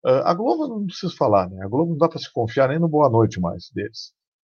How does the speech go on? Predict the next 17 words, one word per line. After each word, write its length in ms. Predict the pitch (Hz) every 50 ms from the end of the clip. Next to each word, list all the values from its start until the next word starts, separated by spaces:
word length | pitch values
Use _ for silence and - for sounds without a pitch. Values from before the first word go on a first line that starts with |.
| _ _ -
E 480 | 131 147 165 170 175 180 180 175 170 175
a 60 | 175
Folha 260 | 170 - 254 254 277
de 100 | 262 -
São 180 | - 262 262 208
Paulo 380 | - 233 233 294 330 330 320
é, 260 | 277 202 202 208 220 214 -
conhecidamente, 880 | 160 139 131 113 117 - - 123 165 165 147 127 135 147 143 - -
um, 120 | 95 92 90 - _ _ _ _ _ _ -
um 100 | 101 101 -
tabloide, 580 | 127 120 117 110 101 101 113 117 107 92 92
um, 40 | 87
um 300 | 87 90 95 98 98 90 85 - -
folhetim 520 | - 117 110 104 101 95 95 - - 95 90
de 80 | 90
esquerda, 520 | - - - 127 120 117 131 117 101 90 -
comunista. 680 | - 107 110 123 117 98 101 123 131 - - -